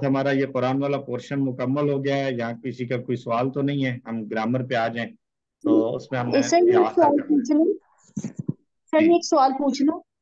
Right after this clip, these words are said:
Speaker 2: ये
Speaker 1: जी, जी।
Speaker 2: तिल का उम्मतन ये जुमला फेलिया नहीं होगा?
Speaker 1: फेलिया क्यों होगा? फेलिया वो होता है जो फेल से शुरू हो।
Speaker 2: अच्छा,
Speaker 1: तो तिल
Speaker 2: फेल
Speaker 1: का
Speaker 2: से।
Speaker 1: उम्मतन में फेल किधर है?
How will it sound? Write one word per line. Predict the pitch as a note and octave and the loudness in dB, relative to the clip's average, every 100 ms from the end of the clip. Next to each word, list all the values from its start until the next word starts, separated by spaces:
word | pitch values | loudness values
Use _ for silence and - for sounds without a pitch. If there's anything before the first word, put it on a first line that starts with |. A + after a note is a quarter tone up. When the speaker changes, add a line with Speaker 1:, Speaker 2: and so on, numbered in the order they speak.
| _ _ _ D#4+ | _ _ _ 4
Speaker 2:
ये | F4+ | 4
Speaker 1:
जी, | |
जी। | C#4 | 4
Speaker 2:
तिल | F4+ F4+ | 6 6
का | F#4 G4 | 6 4
उम्मतन | - D4+ E4+ F4+ F#4+ F4+ F#4 | 4 4 4 4 4 4 4
ये | F4+ | 2
जुमला | A3 B3+ C#4 E4+ | 2 4 6 4
फेलिया | F#4 C#4 C#4 D#4 F#4 | 2 2 4 4 6
नहीं | A#4 C5+ | 4 6
होगा? | A4+ C#4 C#4+ C#4+ _ _ _ _ _ _ _ _ _ _ _ _ | 4 4 2 0 _ _ _ _ _ _ _ _ _ _ _ _
Speaker 1:
फेलिया | E3 F#3 E3+ C3 | 0 2 2 0
क्यों | B2 A2+ | -2 -4
होगा? | G2 G2 | -4 -6
फेलिया | - D#3+ E3+ F3 F3+ | -4 -2 -2 0 -2
वो | D3+ | 0
होता | F#3+ F3 F#3+ | 0 0 -2
है | F#3 | -2
जो | E3+ | -4
फेल | C3 F3+ F3+ | -4 -4 -4
से | C#3 C3+ | -4 -6
शुरू | - A2+ G2+ G2 | -8 -10 -8 -10
हो। | F2 _ _ _ _ _ _ _ | -12 _ _ _ _ _ _ _
Speaker 2:
अच्छा, | A3+ G#3+ | -2 0
Speaker 1:
तो | A3+ | 0
तिल | E3+ | 4
Speaker 2:
फेल | E3 A3 | 6 4
Speaker 1:
का | |
Speaker 2:
से। | - G#3+ | 2 -4
Speaker 1:
उम्मतन | E3+ D#3+ F3 E3+ | -6 -8 -8 -4
में | D3 | -2
फेल | F3 F3 C3+ | 0 2 2
किधर | A2 G2+ | 0 0
है? | F2 | 0